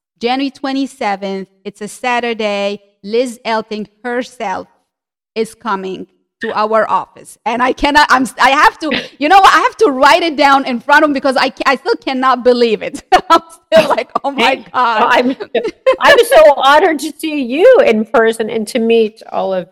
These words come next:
Speaker 2: your wonderful
Speaker 1: Yeah.
Speaker 2: colleagues,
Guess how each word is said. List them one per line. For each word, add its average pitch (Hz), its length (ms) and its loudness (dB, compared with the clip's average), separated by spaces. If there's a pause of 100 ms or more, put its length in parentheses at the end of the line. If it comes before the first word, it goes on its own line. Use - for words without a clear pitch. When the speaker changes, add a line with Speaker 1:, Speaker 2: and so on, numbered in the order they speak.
Speaker 2:
your 185 140 -4
wonderful 170 920 0 (640)
Speaker 1:
Yeah. 247 160 -2
Speaker 2:
colleagues, 180 480 4